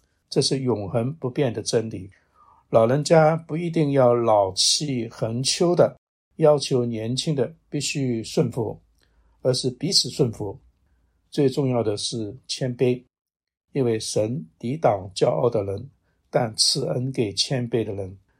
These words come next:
第六，所以你们要谦卑服在神大能的手下，这样到了适当的时候，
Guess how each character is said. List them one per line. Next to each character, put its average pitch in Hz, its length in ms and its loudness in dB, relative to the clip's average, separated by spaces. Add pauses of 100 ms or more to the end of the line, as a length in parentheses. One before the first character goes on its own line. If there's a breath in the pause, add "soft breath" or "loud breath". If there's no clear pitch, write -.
(440)
第 120 140 -2
六， 117 280 2 (640)
所 131 200 2
以 143 140 4
你 131 100 2
们 139 220 2
要 135 200 6
谦 175 400 0
卑 156 240 2
服 147 220 2
在 127 240 6
神 120 380 -2
大 151 240 6
能 120 160 0
的 117 80 4
手 110 260 -2
下， 113 320 0 (540)
这 175 140 2
样 123 300 2 (140)
到 139 140 6
了 127 120 2
适 131 200 -2
当 165 180 6
的 131 80 -2
时 - 160 0
候， 117 260 4